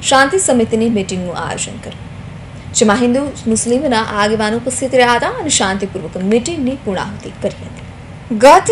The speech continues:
તારીખ અઠ્ઠાવીસ છ બે હજાર બાવીસના રોજ રાજસ્થાન રાજ્યના ઉદયપુર શહેરમાં હત્યાનો બનાવ બન્યો હતો, જેના વિરોધમાં અલગ અલગ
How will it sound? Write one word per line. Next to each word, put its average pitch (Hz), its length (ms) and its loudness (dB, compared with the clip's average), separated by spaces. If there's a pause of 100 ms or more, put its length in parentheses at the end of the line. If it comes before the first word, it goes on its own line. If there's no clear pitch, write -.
(120)
તારીખ 262 480 8
અઠ્ઠાવીસ 240 880 6
છ 247 280 6
બે 214 120 6
હજાર 214 420 6
બાવીસના 202 500 6
રોજ 214 360 2
રાજસ્થાન 247 760 6
રાજ્યના 214 520 6
ઉદયપુર 202 520 0
શહેરમાં 233 580 0 (460)
હત્યાનો 294 440 6
બનાવ 208 400 6
બન્યો 190 260 -2
હતો, 208 280 -6 (720)
જેના 269 220 10
વિરોધમાં 285 640 4
અલગ 233 240 8
અલગ 247 160 8